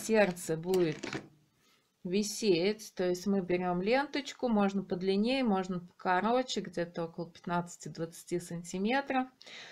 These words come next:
Для того, чтобы она оказалась в нужном месте, в тот момент, когда мы её вшиваем, мы её вставляем вот таким образом внутрь.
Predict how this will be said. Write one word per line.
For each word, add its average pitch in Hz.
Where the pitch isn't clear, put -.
Для 226
того, 262
чтобы 208
она 220
оказалась 208
в 190
нужном 196
месте, 254
в -
тот 208
момент, 208
когда 185
мы 185
её 180
вшиваем, 190
мы 214
её 220
вставляем 208
вот 196
таким 202
образом 165
внутрь. 185